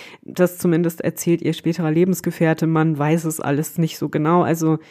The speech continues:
da ist wirklich sehr, sehr wenig Information vorhanden über ihr Leben, bevor sie ins East End geht. Da lebt sie wohl auf jeden Fall ab achtzehnhundertvierundsiebzig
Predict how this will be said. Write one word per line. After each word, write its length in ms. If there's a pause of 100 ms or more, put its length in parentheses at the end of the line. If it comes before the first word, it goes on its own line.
(360)
da 380
ist 160
wirklich 380
sehr, 200
sehr 140
wenig 540
Information 760
vorhanden 580
über 280
ihr 320
Leben, 600 (240)
bevor 500
sie 420 (580)
ins 340
East 280
End 280
geht. 500 (360)
Da 380
lebt 480
sie 420
wohl 380
auf 160
jeden 260
Fall 320
ab 260
achtzehnhundertvierundsiebzig 1900